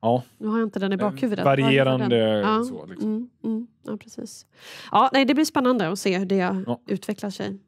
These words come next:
Speaker 1: Men på tal om, eh, innan vi, vi stänger böckerna för den här gången. Vi fick en fråga, eh, som passar ganska lämpligt nu då för Riksbankens räntebesked.
Speaker 2: Mm.
Speaker 1: Vi hann inte med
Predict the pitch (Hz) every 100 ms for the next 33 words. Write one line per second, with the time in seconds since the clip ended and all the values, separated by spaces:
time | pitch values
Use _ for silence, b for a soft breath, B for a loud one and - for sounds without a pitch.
0 | _ B B B B - 185 180 190 214
1 | 208 185 180 165 160 160 156 165 170 175
2 | 170 165 160 147 - - - 175 180 156
3 | 156 - 151 160 165 185 143 127 147 -
4 | 151 151 196 190 160 160 135 135 151 -
5 | 131 123 123 123 120 113 135 151 143 175
6 | 147 139 131 123 156 139 113 - 120 -
7 | - - 117 131 135 131 110 104 117 135
8 | 123 131 131 151 175 107 131 139 214 226
9 | B - 131 151 151 165